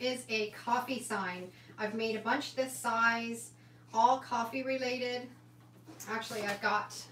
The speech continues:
uh, one, two, three, four. And these ones are great for tiered trays or a coffee bar. If you wanted to make them up for Christmas gifts, they make awesome Christmas gifts too, because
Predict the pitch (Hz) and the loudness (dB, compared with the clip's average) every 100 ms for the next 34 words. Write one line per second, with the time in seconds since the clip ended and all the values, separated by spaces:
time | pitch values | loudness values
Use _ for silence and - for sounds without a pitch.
0 | - - - - - - - - - - | -20 -20 -20 -20 -20 -20 8 8 8 0
1 | 247 247 240 240 254 262 277 285 285 262 | -6 -4 -4 -4 -4 -4 -8 -6 -6 -6
2 | - - 285 277 269 185 170 - - - | -6 0 2 4 4 4 2 -4 -14 -20
3 | - - 214 214 208 208 202 202 - - | -12 -2 2 2 2 0 -2 -4 -8 -14
4 | - - - - 247 262 294 320 349 339 | -20 -20 -20 -8 -6 -2 -2 0 0 0
5 | 269 240 247 - 208 - 277 277 - 285 | 2 2 2 -2 -6 -4 -4 -4 2 4
6 | 262 262 226 196 - 285 277 294 247 247 | 6 4 0 -4 -2 2 2 0 0 2
7 | 240 233 233 233 - - - - - - | 4 6 4 2 -6 -20 -20 -20 -20 -20
8 | - 220 220 220 220 214 226 214 214 214 | -14 -6 -2 0 -2 -2 -2 -4 -4 -4
9 | 208 214 - - - - - - - 196 | -4 -6 -10 -20 -20 -20 -20 -16 -8 -8
10 | - 285 - 269 - 269 269 214 202 196 | -6 -8 -6 -8 -2 -2 -2 -8 -8 -8
11 | - 214 220 208 - 254 247 240 247 240 | -10 -10 -8 -8 -6 -6 -6 -8 -8 -8
12 | - 240 240 226 220 220 - | -10 -8 -6 -8 -6 -8 -8